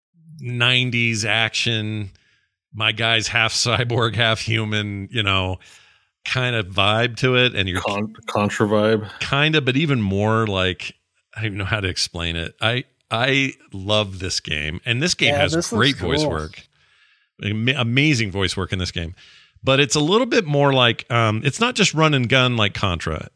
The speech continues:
Speaker 1: It's run and be smart and then gun and then run some more. Like, you ha-, you wanna be careful. You don't wanna just run and gun. You, you, whether it's boss fights or just killing regular,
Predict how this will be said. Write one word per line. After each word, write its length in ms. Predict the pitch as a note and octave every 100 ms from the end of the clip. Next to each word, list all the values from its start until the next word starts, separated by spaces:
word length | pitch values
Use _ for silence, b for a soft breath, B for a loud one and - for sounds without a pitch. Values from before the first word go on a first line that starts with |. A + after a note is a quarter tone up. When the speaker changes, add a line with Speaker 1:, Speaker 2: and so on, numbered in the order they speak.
| -
Speaker 1:
It's 340 | A#2 - -
run 600 | A2 B2+ D3 F3 F#3 E3+ _ _ _ _
and 140 | B2 A#2+
be 80 | A2+
smart 500 | - C#3+ C3+ B2+ -
and 120 | A2+
then 180 | A#2+ A#2+
gun 320 | G#2+ G#2+ G#2 G#2
and 100 | G2+
then 160 | G2+
run 180 | G2+ G#2
some 160 | F#2 G2
more. 300 | F#2+ F#2 F#2+
Like, 280 | G#2 G2
you 100 | A2+ G#2+
ha-, 220 | - D#3
you 140 | D3+ C#3
wanna 180 | E3+ E3
be 80 | B2
careful. 520 | - B2 - E2+ -
You 100 | G#2+
don't 100 | C#3
wanna 140 | C#3+ A2+
just 160 | G#2+
run 180 | F#2+ G#2
and 140 | G2 F2
gun. 280 | D2 F#2 - b b b b b
You, 320 | G#2+ A2 G2+ -
you, 580 | - G#2 G#2+ G#2 G2+ G2 - - E3
whether 220 | A#2 A2+
it's 80 | G#2
boss 260 | B2 C3+ C#3+
fights 300 | C#3 C3 A#2+
or 60 |
just 180 | G#2+ G#2
killing 260 | B2+ A2+ G#2
regular, 500 | G2+ G2+ G2 F#2+